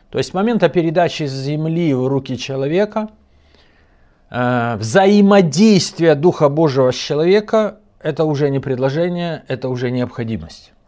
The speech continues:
Так как продолжать творить волю Творца, Творцу теперь возможно только через тело и уста человека. Следовательно, человек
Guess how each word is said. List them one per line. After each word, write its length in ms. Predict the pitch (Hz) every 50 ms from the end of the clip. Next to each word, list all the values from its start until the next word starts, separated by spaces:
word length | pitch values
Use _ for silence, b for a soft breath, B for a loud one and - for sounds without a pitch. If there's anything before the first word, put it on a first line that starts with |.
| _ _ _ _ _ _ _
Так 200 | - 147 139 135
как 220 | - 123 120 - _
продолжать 840 | - 151 156 151 160 160 165 147 131 135 175 165 151 - - - - - - _
творить 640 | - 139 160 165 160 160 185 180 151 - - - - _
волю 800 | 110 113 131 156 170 160 151 143 151 165 202 214 220 214 - - - _ _
Творца, 680 | - 135 127 - 143 - - - - 90 95 127 202 b b b b b b b b b b _
Творцу 840 | - 170 143 147 170 160 151 - - - - - 220 214 180 120 98 -
теперь 240 | - 123 139 147 139
возможно 400 | 139 147 151 208 247 214 170 135
только 800 | 139 - - 175 160 147 143 147 156 160 - - 208 208 214 214 B B B B B B
через 380 | - - 165 151 139 135 - -
тело 320 | - - 180 196 196 190
и 200 | 160 - - 127
уста 500 | 123 123 110 - - - 135 135 143 139 - -
человека. 560 | - - 123 113 117 104 - - - - - _ _ _ _ _ _
Следовательно, 840 | - - 160 185 190 170 185 185 180 180 - 180 170 175 175 170 -
человек 1000 | - - - 208 202 202 202 202 202 196 190 220 226 196 143 - - - - -